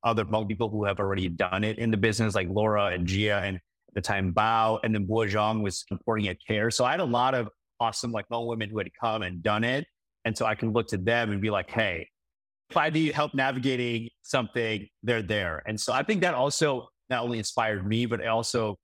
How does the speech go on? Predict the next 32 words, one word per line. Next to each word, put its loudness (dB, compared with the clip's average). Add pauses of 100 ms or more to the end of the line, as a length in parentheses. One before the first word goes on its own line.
(260)
I 0
think 0
my 2
parents 0
are 2
a 0
lot -2
more -12
comfortable 0 (100)
and -4
relieved 2
to 2
know 2 (400)
that 0 (380)
they 2
were 2
doing 2
it -2
and -4
that -4
there 4
was 2
a 2
way 2
to 2
be 0
successful -2
in -2
the -2
business. 0
And 0
so 2